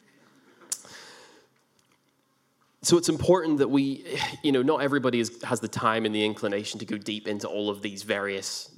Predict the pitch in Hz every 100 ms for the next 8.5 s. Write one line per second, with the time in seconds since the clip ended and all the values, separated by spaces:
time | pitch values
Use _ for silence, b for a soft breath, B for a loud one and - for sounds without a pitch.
0 | 123 104 101 98 92 104 113 110 120 131
1 | 151 135 127 127 143 143 127 127 107 -
2 | - - 127 160 117 101 - - 117 120
3 | 143 - 101 - 120 113 107 - 117 113
4 | 120 110 107 107 107 113 110 - 110 -
5 | 110 110 107 110 98 113 - - 117 107
6 | 101 - B B B 110 107 117 117 113
7 | 107 - B B B 107 101 107 - -
8 | 104 107 135 107